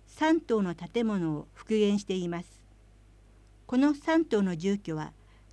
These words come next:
貝塚よりも新しい縄文時代中期、約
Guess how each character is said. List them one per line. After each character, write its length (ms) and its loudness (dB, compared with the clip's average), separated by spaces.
貝 280 0
塚 260 -2
よ 120 0
り 120 0
も 180 0
新 260 -2
し 260 -8
い 60 -8
縄 200 0
文 340 4
時 120 -6
代 220 -2
中 340 -4
期、 340 -16
約 340 -4